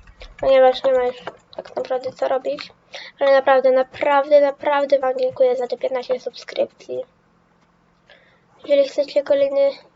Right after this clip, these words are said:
odcinek z Aquaminera, to zostawcie wy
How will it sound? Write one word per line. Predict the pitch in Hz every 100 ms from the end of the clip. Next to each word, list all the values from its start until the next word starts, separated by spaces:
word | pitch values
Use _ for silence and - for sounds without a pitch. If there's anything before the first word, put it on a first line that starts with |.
| _ _
odcinek | 277 269 - 277 269 269
z |
Aquaminera, | 277 - 277 277 277 269 262 269 277 _ _ _ _ _ _ _ _ _ _ -
to | - 277 277 277 277 277 - _ _ - _ _ _ _ _ -
zostawcie | 330 349 302 - 269
wy | 262 254 254